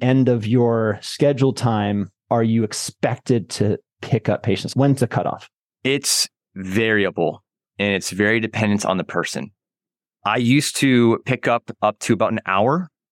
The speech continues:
Speaker 2: and that was even complicated patients, which definitely made things worse.
Speaker 1: Okay.
Speaker 2: That definitely compounded how long I had to stay. 'Cause by the time you have labs,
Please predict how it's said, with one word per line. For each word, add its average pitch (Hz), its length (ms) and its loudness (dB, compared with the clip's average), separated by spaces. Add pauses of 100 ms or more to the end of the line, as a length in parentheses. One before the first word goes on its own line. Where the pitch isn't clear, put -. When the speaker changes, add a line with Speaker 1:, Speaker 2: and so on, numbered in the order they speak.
(160)
Speaker 2:
and 101 120 0
that 107 60 2
was 107 140 0
even 104 120 4
complicated 92 480 -2
patients, 85 440 -2
which - 400 -2 (240)
definitely 104 680 0 (180)
made 92 280 -2
things 85 240 -2
worse. - 480 -8 (240)
Speaker 1:
Okay. 139 120 0 (420)
Speaker 2:
That - 240 -4 (120)
definitely 95 520 0
compounded 85 720 -2
how 85 180 0
long 82 200 0
I 78 60 -4
had 76 200 -6
to - 40 -12
stay. - 440 -6 (400)
'Cause 101 120 -2 (300)
by 107 80 -2
the 107 80 -4
time 143 240 -2
you 131 80 0
have 110 140 -2
labs, 90 420 -2